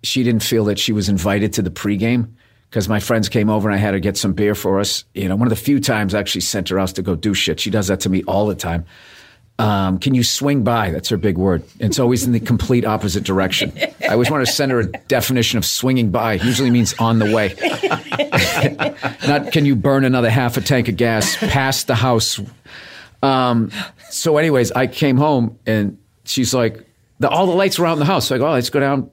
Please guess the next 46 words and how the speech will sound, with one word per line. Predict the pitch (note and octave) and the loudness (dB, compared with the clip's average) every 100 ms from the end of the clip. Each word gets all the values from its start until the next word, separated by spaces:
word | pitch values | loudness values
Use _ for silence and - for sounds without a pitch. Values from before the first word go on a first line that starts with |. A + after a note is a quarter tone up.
| - | -4
you | D3 | -2
know, | A#2+ | 0
sit | A#2+ B2+ | -2 -2
outside | B2+ B2 | -2 0
on | C3 | 0
the | A#2+ | 0
back | B2 B2 | -2 -2
porch, | B2+ B2+ - - | -2 -4 -8 -10
quietly | - A#2 A#2 A#2+ | -4 -2 0 0
smoke | - A#2+ | 0 0
cigars | - A2 A2 A2+ | 0 0 0 0
and | G2+ | 0
talk | A2+ | -2
about | A2 A2+ | 0 0
how | G#2+ | 0
the | G#2+ | 0
Red | A2 | -2
Sox | - A2 - | -2 -2 0
are | |
one | G2+ A2 | 2 2
game | A2 A2 | 2 2
away. | G#2 A2 | 2 0
Can | A2 | 0
you | G2 | 0
believe | C3+ E3 | 2 2
this, | F2 - | 0 0
right?" | A2+ C3 - - - - - - | -2 -2 -8 -20 -20 -20 -20 -8
So | - | -2
she | C3+ D3 | 0 0
texts | - F3 F3 | 0 -2 0
me, | D3+ | 0
like, | B2+ | 0
eleven | A#2+ B2+ B2+ | 0 0 0
thirty. | B2 E3 | -2 -2
She's | G#2 | 0
like, | B2 | 0
"Where | B2 C#3 | 0 0
are | F3+ | 2
you?" | A#2 | 0
I | |
go, | G2 A#2 | 0 0
"I'm | |
on | A#2+ B2 | 0 0
the | |
back | A#2+ C3 B2 | 0 -2 -2
porch." | - D#3 - | -2 -2 -2